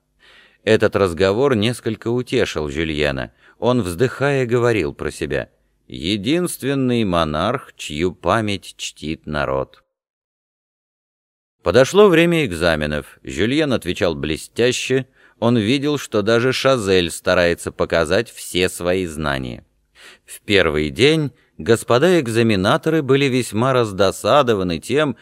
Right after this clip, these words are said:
что им неизменно приходилось отдавать первое или, в крайнем случае, второе место Жюльену Сорелю, о котором им донесли, что он любимчик аббата Пирара. В семинарии были уверены, что Жюльен станет первым среди всех,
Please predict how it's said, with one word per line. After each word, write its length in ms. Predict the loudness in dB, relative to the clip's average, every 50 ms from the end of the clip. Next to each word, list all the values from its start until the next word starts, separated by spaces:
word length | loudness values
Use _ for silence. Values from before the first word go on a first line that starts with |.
| -14 -18
что 240 | -16 -10 -4 -2 0
им 220 | 0 2 2 2
неизменно 760 | 2 2 4 4 2 2 0 0 -2 -2 -2 -2 -2 -4 -4 -2
приходилось 640 | 0 -2 0 0 0 0 0 0 0 0 -2 -2
отдавать 560 | -4 -4 -2 0 2 2 2 2 0 -2 -2 -2
первое 500 | 0 0 2 2 2 2 4 2 2 0
или, 260 | 0 0 0 0 0
в 80 | 0
крайнем 360 | 0 0 2 2 2 0 -2 -2
случае, 400 | -4 -4 -4 -4 -2 -4 -4 -4
второе 480 | -2 0 2 2 2 4 2 2 0
место 400 | 0 -2 -4 -4 -4 -2 -2 -2
Жюльену 480 | -2 -2 -2 0 0 0 0 0 -2 -2
Сорелю, 600 | -2 0 2 4 4 4 4 4 2 0 -2 -4 -8 -20 _ _
о 120 | -2 0
котором 420 | 0 0 0 2 2 2 2 2 0
им 140 | 0 0
донесли, 500 | 0 0 0 0 -2 -4 -2 -2 -2 -2
что 220 | -2 -2 -2 -2 0
он 120 | 0 0
любимчик 560 | 0 0 -2 -2 -2 -2 -2 -2 -4 -4 -2
аббата 380 | 0 0 2 2 2 2 0 -4
Пирара. 520 | -4 -2 -2 0 0 0 0 -2 -4 -6 _ _ _ _ _ _ _ _ _ _
В 80 | -8 -4
семинарии 580 | -2 0 0 0 0 2 2 4 4 4 2
были 200 | 2 4 4 4
уверены, 580 | 4 4 2 2 4 4 4 4 2 2 0 -2
что 240 | -4 -2 -2 0 0
Жюльен 440 | 0 0 0 0 0 0 0 -2
станет 540 | -4 -4 -2 0 0 0 0 -2 -4 -6 _
первым 420 | 0 2 4 4 4 2 0 0 -2
среди 320 | -4 -4 -4 -4 -4 -6
всех, 440 | -6 -4 -2 0 0 0 0 -4